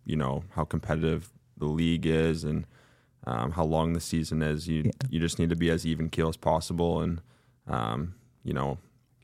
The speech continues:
Speaker 1: when we lose tough games, obviously I'm upset and,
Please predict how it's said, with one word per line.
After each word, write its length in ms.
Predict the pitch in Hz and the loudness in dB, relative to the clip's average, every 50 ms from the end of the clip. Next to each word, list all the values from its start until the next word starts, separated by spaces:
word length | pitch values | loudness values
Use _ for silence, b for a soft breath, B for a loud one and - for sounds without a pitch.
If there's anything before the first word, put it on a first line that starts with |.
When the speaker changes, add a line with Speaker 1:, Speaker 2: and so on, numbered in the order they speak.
| - _ _ _ _ _ _ _ _ _ _ _ | -20 _ _ _ _ _ _ _ _ _ _ _
Speaker 1:
when 180 | 87 87 85 | -2 0 2
we 120 | 85 82 82 | 2 2 2
lose 420 | 85 85 85 85 85 - - - | 2 2 2 2 0 -2 -4 -4
tough 280 | - - 87 87 - - | 4 4 4 4 4 2
games, 400 | 92 90 87 90 92 87 - - | 2 4 4 4 2 2 0 0
obviously 360 | 87 90 85 87 - - 85 | 0 0 0 -2 -2 0 0
I'm 60 | 85 | 0
upset 540 | 87 82 - - - - - 87 90 90 87 | 0 0 -2 -8 -4 2 6 6 8 8 6
and, 320 | 82 87 87 85 85 85 | 4 2 0 0 0 -2